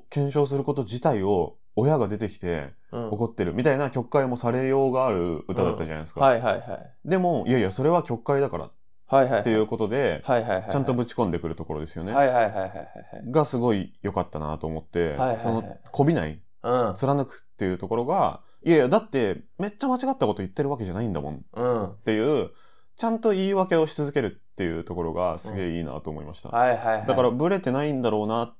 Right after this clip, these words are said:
Speaker 1: と思いますよね。
Speaker 2: あ、わかるよ。
Speaker 1: うん。
Speaker 2: ブレてないはそうだと思うし、
Speaker 1: うんうんうん。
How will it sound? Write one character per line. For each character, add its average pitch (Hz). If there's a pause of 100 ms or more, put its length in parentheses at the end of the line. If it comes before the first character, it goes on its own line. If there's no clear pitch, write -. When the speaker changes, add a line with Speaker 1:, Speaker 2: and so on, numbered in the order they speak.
Speaker 1:
と 131
思 117
い 113
ま 120
す -
よ 62
ね。 73
Speaker 2:
あ、 139
わ 139
か 233
る 180
よ。 101
Speaker 1:
う 104
ん。 -
Speaker 2:
ブ 269
レ 403
て -
な 220
い 196
は 180
そ 156
う -
だ 113
と 107
思 98
う -
し、 90
Speaker 1:
う 92
ん -
う -
ん 117
う 107
ん。 85